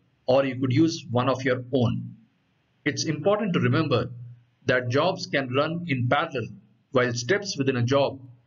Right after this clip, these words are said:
always run in a sequence. However, you can create a dependency between jobs to run them in a certain sequence.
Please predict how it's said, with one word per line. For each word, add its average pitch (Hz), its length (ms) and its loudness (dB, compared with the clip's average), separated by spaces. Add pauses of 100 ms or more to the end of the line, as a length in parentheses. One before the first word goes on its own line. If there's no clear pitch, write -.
(220)
always 160 540 2
run 151 280 0
in 135 120 0
a 135 40 0
sequence. 135 640 -2 (960)
However, 165 420 2 (420)
you 147 140 6
can 147 240 0
create 220 220 2
a 185 80 2
dependency 175 540 0
between 151 320 0
jobs 135 500 0 (640)
to - 100 4
run 190 220 2
them 180 320 -2
in 143 80 0
a - 60 4
certain 165 420 0
sequence. 117 720 -2